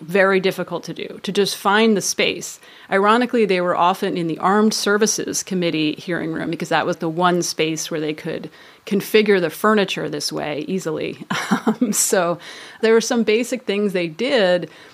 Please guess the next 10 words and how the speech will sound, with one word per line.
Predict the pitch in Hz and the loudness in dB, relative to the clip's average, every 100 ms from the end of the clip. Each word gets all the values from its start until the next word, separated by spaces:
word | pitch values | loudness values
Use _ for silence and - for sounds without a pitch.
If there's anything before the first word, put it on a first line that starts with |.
| _ | _
that | 185 190 180 175 175 | -2 4 6 4 0
seem | - - 220 220 | -10 -2 2 2
really | 196 185 175 165 | 2 2 0 -4
small, | - 226 - 180 170 | -4 -2 2 2 2
but | 170 175 160 - | 0 -2 -2 0
they | 185 226 208 | 2 2 0
just | 214 220 | -2 -2
rave | 165 160 226 330 226 | -2 0 4 6 4
about | - - - | 0 -2 -2
it. | - - | -4 -10